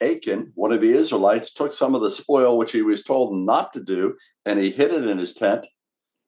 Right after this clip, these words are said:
And because of this one man's sin, Israel, in a sense, was punished.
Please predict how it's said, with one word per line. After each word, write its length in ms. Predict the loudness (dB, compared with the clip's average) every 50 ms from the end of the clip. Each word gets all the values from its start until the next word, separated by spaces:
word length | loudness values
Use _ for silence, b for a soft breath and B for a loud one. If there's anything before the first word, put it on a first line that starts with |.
| _ _ _ _ _ _ _ _ _ _
And 180 | -2 -2 0 0
because 520 | 0 -2 0 0 2 4 4 4 4 2
of 200 | 0 -2 -2 -2
this 240 | -2 -2 -2 -2 -2
one 300 | -2 2 2 4 4 4
man's 420 | 2 2 2 0 -2 -2 -4 -6 -8
sin, 580 | -4 -2 -2 0 0 0 -2 -2 -4 -8 -12 _ _ _ _ _ _ _ _ _ _ _ _ _ _ _ _ _ _ _ _ _ _ _ _ _ _ _ _ _
Israel, 640 | 2 2 2 2 2 0 0 2 0 0 -2 -8 -14 _ _ _ _ _ -8
in 60 | -6
a 80 | -6 -4
sense, 580 | -4 -2 0 0 0 -2 -6 -10 -14 -16 _ _ _ _ _ _ _ -8
was 200 | -6 -6 -4 -2
punished. 520 | 0 0 0 0 -4 -6 -12 -20 -20 _